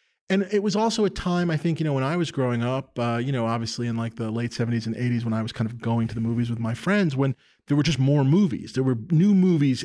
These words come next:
every weekend and multiple ones. And you could go see a movie like, uh, what was that? There's, you know, it's like Bestseller with James Woods as the hitman and Brian Dennehy as the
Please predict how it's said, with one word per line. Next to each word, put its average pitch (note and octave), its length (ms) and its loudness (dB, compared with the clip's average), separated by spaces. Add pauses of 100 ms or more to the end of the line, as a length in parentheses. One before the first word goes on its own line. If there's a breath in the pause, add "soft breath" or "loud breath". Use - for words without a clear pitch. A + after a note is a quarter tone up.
(120)
every C#3+ 300 2
weekend A#2+ 480 0
and B2+ 160 -2
multiple B2 580 0
ones. F2 400 -10
And C3 120 0
you B2+ 120 2
could B2+ 220 -6
go C#3+ 200 2
see C#3 220 0
a C3 60 0
movie C3+ 400 2
like, A#2+ 420 0
uh, A#2 380 2 (920)
what B2 80 -4
was C#3+ 120 0
that? B2 160 0
There's, B2 340 -2
you E3 120 -2
know, B2 140 2
it's A2+ 100 -2
like A#2+ 140 -2 (320)
Bestseller C3+ 880 0
with G#2+ 220 -6
James D3 500 2
Woods B2+ 420 2
as G#2+ 140 0
the A2+ 100 -2
hitman A#2+ 720 2
and G#2+ 180 0
Brian C#3+ 380 2
Dennehy C3+ 640 4
as B2 160 0
the B2+ 260 2